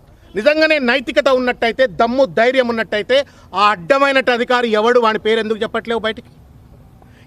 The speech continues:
ఎందుకు ఆ, ఆ రోజు అధికారంలో ఉన్నటువంటి ఒక ముఖ్య నాయకుడు ఆ సదరు అధికారిని బీదర్కు పోకుండా ఆపిండు అని చెప్పని బండి సంజయ్ చెప్తా ఉన్నాడు.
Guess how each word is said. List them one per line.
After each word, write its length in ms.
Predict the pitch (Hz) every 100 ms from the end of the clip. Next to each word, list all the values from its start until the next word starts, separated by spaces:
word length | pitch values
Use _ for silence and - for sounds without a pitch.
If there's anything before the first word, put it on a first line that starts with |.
| 139
ఎందుకు 300 | 269 302 311
ఆ, 200 | 302 285 240 - - - - - - -
ఆ 120 | 214
రోజు 240 | 277 294 285
అధికారంలో 560 | 269 294 285 277 285
ఉన్నటువంటి 500 | 277 277 269 277 262
ఒక 140 | 262 277 254 - - - -
ముఖ్య 360 | 180 254 - 330
నాయకుడు 580 | 294 285 285 285 277 233 - - - - - - - - - - - - - _ -
ఆ 100 | 254
సదరు 360 | - 262 302 302
అధికారిని 540 | 285 285 294 294 294
బీదర్కు 420 | 269 285 285 277
పోకుండా 420 | 269 277 277 285 262
ఆపిండు 420 | 254 277 285 277
అని 200 | 277 262
చెప్పని 260 | 262 302
బండి 280 | 302 247 269
సంజయ్ 360 | 254 254 247 233
చెప్తా 260 | 220 -
ఉన్నాడు. 360 | 208 196 170 151